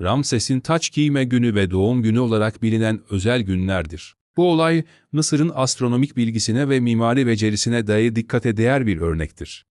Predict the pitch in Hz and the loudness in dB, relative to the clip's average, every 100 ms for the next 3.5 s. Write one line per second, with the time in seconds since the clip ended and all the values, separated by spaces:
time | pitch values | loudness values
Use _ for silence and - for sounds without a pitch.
0 | _ 104 123 - 151 156 147 123 - 110 | _ -2 -2 0 0 2 0 -2 -2 0
1 | 110 131 - 117 139 127 - 87 87 80 | 2 0 0 0 0 0 -2 -4 -4 -4
2 | 78 - - 135 175 151 143 147 - 113 | -6 -10 -8 -4 -2 0 2 0 0 0
3 | 92 85 76 82 156 | 0 -2 -2 -2 -2